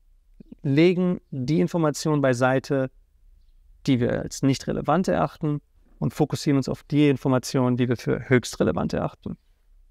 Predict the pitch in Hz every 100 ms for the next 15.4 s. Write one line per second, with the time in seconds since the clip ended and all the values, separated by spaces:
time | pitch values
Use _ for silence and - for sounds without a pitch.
0 | _ _ _ _ - 123 135 170 175 170
1 | - _ _ _ _ _ - _ _ _
2 | _ - 143 131 - - 139 123 - -
3 | 202 - 165 _ _ _ _ _ - 120
4 | 120 135 - 147 147 - 160 160 156 -
5 | 147 _ - 127 127 - - - 139 -
6 | 143 131 - - - _ _ _ _ _
7 | _ _ _ _ - - 120 - 131 147
8 | 156 - 190 170 175 180 175 180 202 214
9 | - _ _ 151 139 143 180 - - 190
10 | 165 - - - 107 113 85 - 78 -
11 | _ - _ - - - _ - - _
12 | _ _ _ _ _ - - _ _ -
13 | - _ _ - - 127 131 131 113 120
14 | 127 131 117 135 143 - 170 165 165 165
15 | 165 196 202